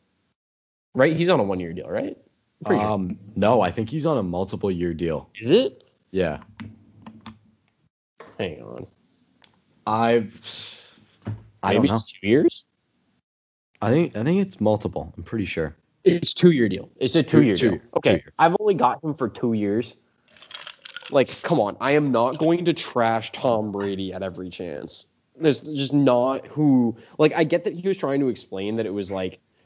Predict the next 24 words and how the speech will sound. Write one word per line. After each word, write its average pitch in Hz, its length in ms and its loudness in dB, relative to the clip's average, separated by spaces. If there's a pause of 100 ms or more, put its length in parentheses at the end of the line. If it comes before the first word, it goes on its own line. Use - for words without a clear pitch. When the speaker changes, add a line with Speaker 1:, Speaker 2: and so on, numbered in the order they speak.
(100)
Speaker 1:
he 180 120 4
was 202 80 2
probably, 165 480 4 (300)
and 185 100 4
also 214 200 4
that's 170 160 2
out 160 160 2
of 135 100 -4
context, 104 420 -6
right? 127 100 0
Like, 123 120 -4
I 107 80 0
don't 139 100 0
know 139 60 2
what 135 120 -2
the 127 100 -2
exact 98 320 -4
context 98 500 -2
of 95 120 -2
that 95 160 -2
quote 95 260 -4
was, 151 260 2 (380)
but, 147 180 4
like, 113 320 0